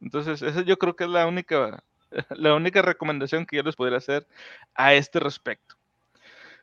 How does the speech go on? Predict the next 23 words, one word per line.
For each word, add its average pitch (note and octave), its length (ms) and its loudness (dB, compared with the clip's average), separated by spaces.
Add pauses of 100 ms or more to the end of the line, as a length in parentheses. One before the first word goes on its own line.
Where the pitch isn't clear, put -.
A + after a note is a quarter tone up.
Pero D3 100 4
bueno, C3+ 220 6
vamos G3 200 6
con G#3+ 100 2
la F#3 60 6
siguiente. A3+ 560 2 (360)
Dice, F3 480 4
"Estimado C#4+ 480 4
doctor A#3 340 8
Ozzy, F3+ 300 4 (560)
¿es A#3+ 180 4
realmente C#4 420 2
cierto F3+ 480 4
que D3+ 120 6
la C#3 100 2
sopa F#3+ 320 2
de G#3+ 100 4
pollo D#3 420 0 (100)
puede F3+ 180 4
ayudar F#3 380 2
con F#3 160 -2
la E3+ 80 -2
congestión?" C3+ 720 -4